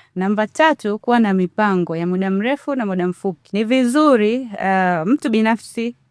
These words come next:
ah, familia, taasisi na jamii, hata taifa, kanisa na dunia, eh, kuwa na mipango.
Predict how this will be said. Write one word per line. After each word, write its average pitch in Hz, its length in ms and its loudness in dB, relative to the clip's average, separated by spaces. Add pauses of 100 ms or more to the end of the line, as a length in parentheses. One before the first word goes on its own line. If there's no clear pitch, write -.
(320)
ah, 175 380 0 (300)
familia, 220 600 0 (460)
taasisi 240 920 -2
na 202 140 -2
jamii, 220 600 0
hata 214 220 -2
taifa, 208 640 -2
kanisa 202 640 -4
na 180 240 0
dunia, 180 540 -4 (600)
eh, 185 160 -4
kuwa 277 200 6
na 220 100 4
mipango. 175 580 0